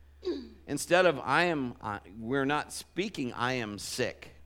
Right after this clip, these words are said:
and I need to get well." Well, we know, according to the word, we have a right to a healthy body. So I'm not gonna speak life to sickness. I'm gonna say, "I am, I'm healthy. I'm gonna fight off sickness.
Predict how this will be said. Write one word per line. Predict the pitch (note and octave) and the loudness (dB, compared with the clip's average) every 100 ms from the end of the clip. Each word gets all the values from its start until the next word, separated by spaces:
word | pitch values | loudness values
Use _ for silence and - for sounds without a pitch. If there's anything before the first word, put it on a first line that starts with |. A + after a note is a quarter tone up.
| - - - - - - - - - - - | -20 -20 -20 -20 -20 -20 -20 -20 -20 -14 -4
and | C3 | 0
I | C3+ | 2
need | C3+ B2 | 0 0
to | G#2+ | -2
get | G#2+ D#2+ | -2 -2
well." | G#2 E2+ F2 | -4 -4 -4
Well, | C#3 A3 | 2 2
we | F#3+ F3+ | 2 0
know, | E3 A#3 | 2 2
according | E3+ - D#3+ D#3 D3+ | 0 4 4 4 0
to | - | 0
the | C3 C3 | 0 0
word, | F3+ F#3 D3 B2+ | 0 0 0 -2
we | C#3+ C3 | -2 0
have | D3 C#3+ | 2 4
a | C3+ A#2+ | 4 2
right | G2+ B2+ A3 A2 - - - - - | 0 0 0 -2 -8 -20 -20 -20 -14
to | - C3 | -2 0
a | A2 | 2
healthy | C3 B2 B2 | 0 0 -2
body. | G#2+ E3 - - - - _ _ _ _ _ _ _ _ _ _ _ _ - | 0 0 -2 -6 -20 -20 _ _ _ _ _ _ _ _ _ _ _ _ -4
So | C#3 | 2
I'm | C3 D3 | 4 4
not | D#3 | 2
gonna | D3 B2+ | 0 -2
speak | - - - F#3 D3 - - - _ _ _ _ - | -2 -6 -4 -4 -6 -10 -18 -20 _ _ _ _ -4
life | A#2+ C#3 C3+ - - | 2 4 2 -2 -8
to | A2 | -8
sickness. | - C#3 F3+ D#2+ D2+ | -2 -2 -2 -4 -8
I'm | B2 C#3 | -6 -4
gonna | B2 | -6
say, | G2 | -4
"I | E2 E3+ | 0 0
am, | C#3 G#2 - | 0 -4 -6
I'm | A2+ | -6
healthy. | G#2 D3 - - | -2 -4 -4 -6
I'm | B2 E3 | -6 -6
gonna | G#2 | -6
fight | F2+ - A#2+ A2 | -6 -4 -2 -4
off | G#2+ | -6
sickness. | - G3 - - - | -6 -8 -10 -16 -18